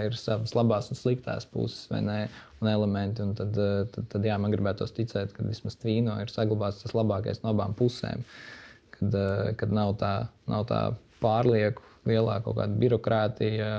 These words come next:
un tas šausmīgi lēnais lēmumu pieņemšanas temps, kā varbūt lielākās organizācijās, korporācijās, bet tāpat laikā tas regulatorais elements ir ļoti būtiski nācis klāt, un, eh, tas, manuprāt, ir tāds ļoti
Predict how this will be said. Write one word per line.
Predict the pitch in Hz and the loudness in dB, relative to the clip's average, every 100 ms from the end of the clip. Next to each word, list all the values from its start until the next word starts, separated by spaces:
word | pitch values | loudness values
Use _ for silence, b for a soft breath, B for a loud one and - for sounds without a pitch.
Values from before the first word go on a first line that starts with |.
| 107 | -2
un | 107 | -4
tas | 107 - - - - - | -6 -10 -18 -16 -16 -14
šausmīgi | - - 101 - 107 110 | -8 -4 -2 -2 0 2
lēnais | 113 110 107 110 - | 2 2 -2 -4 -4
lēmumu | 123 110 107 | -2 -2 -2
pieņemšanas | 110 110 107 113 101 - | -2 0 -2 -2 -6 -4
temps, | - 120 143 156 - B B B B | 0 2 2 0 -4 B B B B
kā | - 110 | -2 2
varbūt | 113 113 113 | 4 2 4
lielākās | 123 127 117 - 117 | 4 6 4 2 -2
organizācijās, | - 123 120 113 110 110 107 - | 0 0 2 0 0 0 -4 0
korporācijās, | 117 120 113 107 120 107 | 0 0 0 0 0 0
bet | 110 110 | 0 -2
tāpat | 110 107 - | -2 -2 0
laikā | 110 120 107 113 | 0 0 -2 -2
tas | - - - - | -6 -6 -14 -6
regulatorais | - 120 113 113 117 110 107 117 | 2 2 2 0 0 -2 -2 0
elements | 117 110 113 113 123 | 0 0 -2 -4 -4
ir | |
ļoti | 117 110 110 | -2 0 0
būtiski | 110 110 113 120 123 | 0 0 -2 -6 -4
nācis | 117 123 - | -4 -4 -8
klāt, | - - - | -6 -4 -4
un, | - 71 | -4 -2
eh, | 67 65 123 135 | 0 0 -2 -4
tas, | - | -6
manuprāt, | - 62 120 127 | -4 -2 -2 -4
ir | - | -4
tāds | 120 131 - - - | -4 -4 -10 -14 -2
ļoti | 113 110 | -2 -2